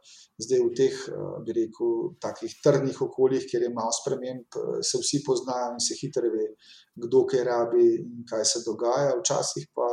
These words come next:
recimo, pri nas so v vas prišli ena francoska družina, za katero eno leto nismo praktično vedeli, da z nami živijo, tam nekje na koncu, eh,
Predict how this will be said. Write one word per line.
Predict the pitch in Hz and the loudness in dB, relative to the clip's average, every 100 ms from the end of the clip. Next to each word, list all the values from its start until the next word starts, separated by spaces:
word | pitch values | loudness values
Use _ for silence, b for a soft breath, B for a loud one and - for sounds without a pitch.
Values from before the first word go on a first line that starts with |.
| 123 | -2
recimo, | - - - 135 120 | -4 -4 -4 -4 -4
pri | - 117 | -4 -4
nas | 131 - | -2 0
so | 120 113 | 2 2
v | 110 | 2
vas | 120 123 - | 2 2 0
prišli | 123 - 123 123 117 | -2 -4 -2 2 2
ena | 117 | 0
francoska | 110 120 117 151 151 - | -4 -6 -2 0 0 -2
družina, | 135 131 135 131 127 | -4 -4 -6 -6 -6
za | 120 | -6
katero | - 135 127 123 B B B _ - | 0 2 4 0 B B B _ -8
eno | 127 131 | 0 4
leto | 127 117 127 | 4 2 0
nismo | 123 - 120 | -2 -6 -6
praktično | - 120 - - - 123 | -8 -8 -8 -8 -6 0
vedeli, | 120 123 120 | 0 0 -2
da | 123 123 | -4 -2
z | 117 | -2
nami | 120 123 131 | -4 -6 -4
živijo, | 120 123 120 117 143 151 | -4 -6 -2 2 2 0
tam | 147 131 123 | -4 -6 -6
nekje | 110 - 131 156 | -10 -8 -6 -4
na | - | -6
koncu, | - - 120 - 71 71 | -8 -8 -8 -4 -2 -2
eh, | - - 57 57 _ B | -4 -10 -12 -14 _ B